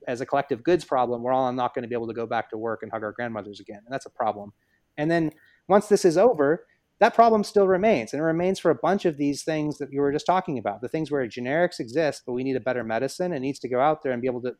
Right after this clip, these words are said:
you know, pay, I don't know, make fifty percent above cost of goods. Like, that, that is a business model. That's better than a restaurant, but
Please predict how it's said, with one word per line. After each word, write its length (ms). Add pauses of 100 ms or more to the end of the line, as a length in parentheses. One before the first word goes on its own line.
you 80
know, 220
pay, 240 (840)
I 60
don't 80
know, 100
make 180
fifty 280
percent 360
above 520
cost 280
of 140
goods. 340
Like, 180
that, 200
that 140
is 100
a 80
business 460
model. 240
That's 140
better 260
than 100
a 60
restaurant, 560 (640)
but 320